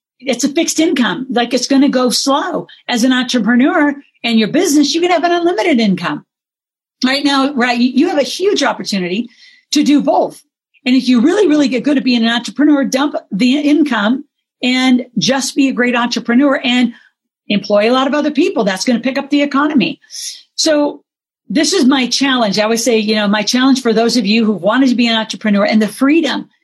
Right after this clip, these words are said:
to go live on a boat, live where you want, live wherever you want, and do the work that you want from wherever you are.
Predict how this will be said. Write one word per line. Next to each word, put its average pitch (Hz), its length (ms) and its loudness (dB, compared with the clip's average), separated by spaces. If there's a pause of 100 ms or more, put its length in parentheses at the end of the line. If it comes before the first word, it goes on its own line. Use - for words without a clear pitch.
(220)
to 254 100 0
go 254 220 0
live 240 280 0
on 294 120 2
a 285 60 0
boat, 262 300 0
live 240 160 -2
where 294 140 0
you 254 180 2
want, 247 380 -2 (240)
live 254 180 2
wherever 277 360 -2
you 269 200 4
want, 233 340 -2
and 214 100 2
do 220 120 2
the 214 80 0
work 220 220 -2
that 214 140 -2
you 196 140 2
want 202 340 0
from 214 180 2
wherever 196 300 0
you 175 240 2
are. 165 300 -2